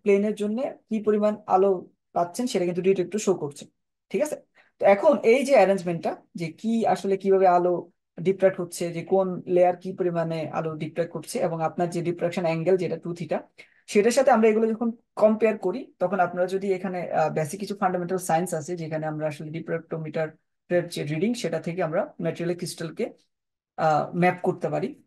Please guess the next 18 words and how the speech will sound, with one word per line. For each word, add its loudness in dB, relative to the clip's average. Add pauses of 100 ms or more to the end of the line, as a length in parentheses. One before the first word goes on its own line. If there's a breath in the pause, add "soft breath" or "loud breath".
সেটা 2
থেকে 0
আমরা 4
আসলে 0
বলতে 4
পারি 0
এই -4
ম্যাটেরিয়ালটা -2
আসলে -6 (260)
কোন 4
ক্রিস্টালাইন -2 (360)
প্রপার্টি। 2
আপনারা -4
জানেন 0
চোদ্দটা 2
ক্রিস্টাল -4
ফ্যামিলি 0
আছে, -4